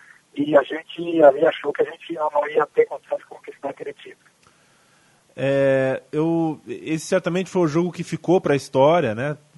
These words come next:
Speaker 2: pela, por, até por ser a decisão, é, mas eu vou pedir pra você puxar na memória, Bernardo, é, algum jogo dessa época, de oitenta e cinco, oitenta e seis, oitenta e sete,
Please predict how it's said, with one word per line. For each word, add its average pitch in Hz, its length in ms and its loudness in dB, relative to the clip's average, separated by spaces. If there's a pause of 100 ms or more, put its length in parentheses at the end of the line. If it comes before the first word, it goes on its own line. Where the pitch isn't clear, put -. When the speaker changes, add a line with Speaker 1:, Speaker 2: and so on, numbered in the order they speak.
Speaker 2:
pela, 113 240 -2
por, 110 220 -14 (140)
até 107 220 0
por 127 140 -6
ser 135 160 -2
a 131 40 4
decisão, 135 600 -2 (460)
é, 117 240 0
mas 143 160 -4
eu 175 80 0
vou 202 180 -2
pedir 202 320 -6
pra 220 100 -2
você 190 220 -4
puxar 175 320 -2
na 170 100 -2
memória, 147 400 2
Bernardo, 123 520 -2 (440)
é, 127 140 -4
algum 165 320 -2
jogo 175 260 0
dessa 160 300 2
época, 151 400 2
de 127 60 -4
oitenta 139 260 -8
e 117 40 -6
cinco, 170 260 -8
oitenta 127 260 -8
e 110 60 -8
seis, 156 240 -4
oitenta 131 300 -8
e 110 40 -8
sete, 147 580 -2